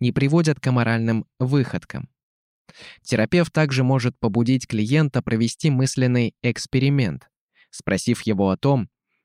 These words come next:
что бы происходило, если бы конкретного морального правила придерживались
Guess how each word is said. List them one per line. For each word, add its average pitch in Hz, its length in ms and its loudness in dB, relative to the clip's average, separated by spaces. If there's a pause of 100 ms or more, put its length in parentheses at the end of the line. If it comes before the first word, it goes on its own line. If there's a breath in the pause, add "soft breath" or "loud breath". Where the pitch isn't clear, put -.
что - 220 -2
бы 147 160 2
происходило, 127 680 0
если 110 300 0
бы 120 140 0
конкретного 127 720 -2
морального 104 540 0
правила 123 580 -2 (400 soft breath)
придерживались 139 800 0